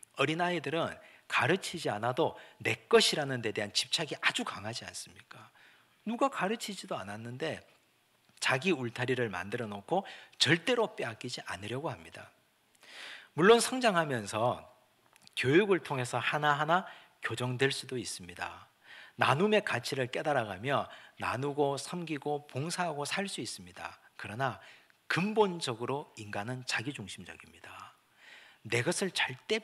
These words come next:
빼앗기지 않으려 합니다. 일단은 내 것부터 챙겨놓고 내 것부터 만들어 놓고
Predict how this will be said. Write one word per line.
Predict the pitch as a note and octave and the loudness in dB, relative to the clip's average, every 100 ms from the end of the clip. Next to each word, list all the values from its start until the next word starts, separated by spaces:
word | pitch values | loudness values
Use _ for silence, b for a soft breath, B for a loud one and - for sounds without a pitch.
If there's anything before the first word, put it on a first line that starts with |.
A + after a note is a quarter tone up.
| - | -6
빼앗기지 | - C3+ - C#3+ | -10 -8 -8 -8
않으려 | F#2 A2 A#2+ | -8 -8 -10
합니다. | - - - - - | -12 -16 -16 -16 -2
일단은 | B3+ - A#3+ G3 B2 B B B | 6 12 12 12 6 B B B
내 | A#2+ | -2
것부터 | B2 D3 F#3 - C#3 | 4 2 2 -2 -2
챙겨놓고 | - F#3+ E3+ A#2 A2 - - A2 _ b b b b _ | 0 -4 -2 -4 -6 -14 -20 -20 _ b b b b _
내 | C#3+ | 2
것부터 | C#3+ F#3+ G#3+ G3+ F3+ | 6 4 2 -2 -2
만들어 | A2+ G#2 D3+ D#3 | -2 -2 0 0
놓고 | C3 B2 F#2+ | -2 -4 -8